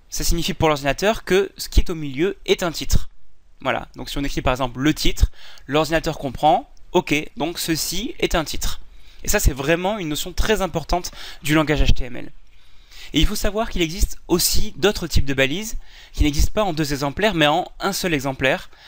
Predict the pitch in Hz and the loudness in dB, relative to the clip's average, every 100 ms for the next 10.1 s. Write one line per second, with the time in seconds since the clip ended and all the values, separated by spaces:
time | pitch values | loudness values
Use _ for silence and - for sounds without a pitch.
0 | - - 151 147 208 156 151 175 - - | -20 -10 -4 0 0 2 0 -2 -12 -6
1 | 160 - 165 123 - - - - - - | -6 -4 -8 -8 -12 -20 -20 -20 -20 -6
2 | 147 - - 151 135 185 185 139 139 135 | 0 2 2 -2 -2 -4 -8 -6 -4 -2
3 | 135 131 196 - 139 127 175 202 - - | -4 -2 -4 -4 -4 2 2 2 -8 -20
4 | - - 151 160 143 131 139 147 202 202 | -20 -2 0 2 0 -2 -2 -2 -4 -6
5 | 147 135 139 170 - 160 143 160 180 - | -2 0 0 -2 -4 0 2 0 -4 -14
6 | - - - - - - - - - - | -20 -20 -20 -20 -16 -12 -2 4 4 4
7 | 196 180 160 147 147 151 160 220 - - | 2 0 -2 -2 0 0 0 -4 -2 -2
8 | - - 156 156 - 185 165 175 170 196 | -2 -2 0 2 2 0 0 0 2 0
9 | 180 - 185 160 151 151 147 143 139 127 | 0 0 0 0 0 0 2 0 -2 -4
10 | - | -4